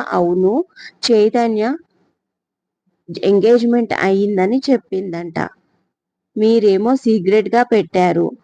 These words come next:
అన్య బయట పెట్టేసింది. దీనికి ఎప్పుడు తెలివి వస్తుందో ఏంటో అంటూ అరుస్తుంది పుష్ప. తిట్టకు పుష్ప, ఇవాళ తెలియకున్నా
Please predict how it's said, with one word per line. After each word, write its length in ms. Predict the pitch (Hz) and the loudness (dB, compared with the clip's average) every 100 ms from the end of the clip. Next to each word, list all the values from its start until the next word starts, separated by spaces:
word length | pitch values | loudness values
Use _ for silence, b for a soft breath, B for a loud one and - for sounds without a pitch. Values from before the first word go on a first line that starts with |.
| _ _ | _ _
అన్య 360 | 220 226 226 262 | -2 0 2 2
బయట 320 | 240 202 196 226 | 2 2 2 0
పెట్టేసింది. 840 | 226 185 180 214 196 185 170 170 | 0 -2 2 2 4 0 2 2
దీనికి 380 | 160 226 254 262 | 2 2 2 2
ఎప్పుడు 340 | 220 170 220 | 2 2 2
తెలివి 400 | 240 214 202 196 | 2 2 2 2
వస్తుందో 640 | 196 170 170 180 170 175 226 | 0 -2 -2 0 2 4 2
ఏంటో 540 | 196 180 190 - - - _ _ _ _ | 2 2 0 -2 -2 -4 _ _ _ _
అంటూ 380 | 196 233 214 202 | -4 -2 0 0
అరుస్తుంది 760 | - 202 196 202 - 196 165 196 | 0 -2 -2 -4 0 0 2 2
పుష్ప. 500 | 254 247 - 165 - - _ _ _ _ _ 233 | 2 2 0 -6 -6 -10 _ _ _ _ _ -4
తిట్టకు 400 | 226 294 302 262 | -2 -2 -2 0
పుష్ప, 600 | 214 190 - 190 190 202 _ _ | 0 0 -2 -2 -2 -8 _ _
ఇవాళ 360 | 208 226 247 240 | 0 2 2 2
తెలియకున్నా 880 | 220 214 214 208 202 190 202 262 | 2 2 2 2 0 0 2 0